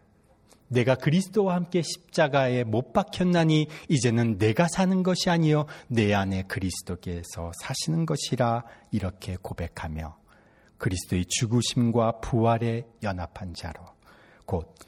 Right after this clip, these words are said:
그리스도와 연합한 자로 일평생 살아가시기를 주님의 이름으로 축원드립니다. 기도하시겠습니다. 하나님 아버지,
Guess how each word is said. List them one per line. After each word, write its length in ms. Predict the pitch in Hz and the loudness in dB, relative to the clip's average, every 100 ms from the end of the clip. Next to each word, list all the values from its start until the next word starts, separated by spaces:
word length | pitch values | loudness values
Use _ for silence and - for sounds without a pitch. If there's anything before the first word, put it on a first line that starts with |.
| _ - | _ -8
그리스도와 800 | - 120 139 - 151 127 120 | -2 -2 -2 -2 -2 -2 0
연합한 540 | 110 98 95 - 101 87 | -2 -2 -4 -4 -4 -4
자로 360 | 87 85 82 - _ | -6 -8 -8 -12 _
일평생 720 | 98 85 - 85 76 - 80 | -6 -6 -6 -8 -8 -8 -10
살아가시기를 840 | 78 - 90 90 90 - 101 104 143 - _ _ | -10 -8 -6 -6 -8 -8 -8 -6 -8 -12 _ _
주님의 420 | - 110 98 92 | -6 -2 0 0
이름으로 520 | 80 78 76 76 76 82 _ _ - | -4 -8 -10 -8 -10 -14 _ _ -14
축원드립니다. 1040 | - - 85 85 82 76 80 - 82 - - - | -10 -6 -6 -8 -10 -10 -12 -16 -18 -20 -20 -6
기도하시겠습니다. 1000 | - 98 90 - 82 - - 78 78 - - _ - _ - - - - - _ - _ - - - - - - _ _ _ | -2 0 -2 -4 -10 -12 -12 -12 -14 -20 -20 _ -20 _ -20 -20 -20 -20 -20 _ -20 _ -20 -20 -20 -20 -20 -20 _ _ _
하나님 360 | - 120 107 104 | 2 4 6 4
아버지, 640 | 92 95 - 92 90 92 | 4 0 0 -2 -2 -4